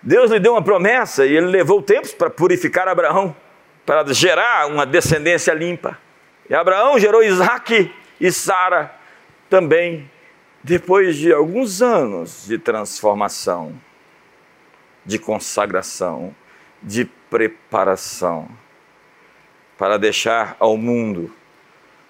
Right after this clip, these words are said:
o seu D N A imortalizado em Isaque. Sim,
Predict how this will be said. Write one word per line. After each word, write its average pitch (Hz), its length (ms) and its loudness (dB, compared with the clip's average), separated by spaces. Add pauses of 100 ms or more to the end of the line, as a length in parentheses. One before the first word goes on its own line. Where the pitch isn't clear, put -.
o 98 100 -10
seu 107 260 0
D 104 200 0
N 104 160 -4
A 98 280 -4 (400)
imortalizado 98 1400 -2 (840)
em 92 280 -6
Isaque. - 880 -14 (2000)
Sim, 139 380 -4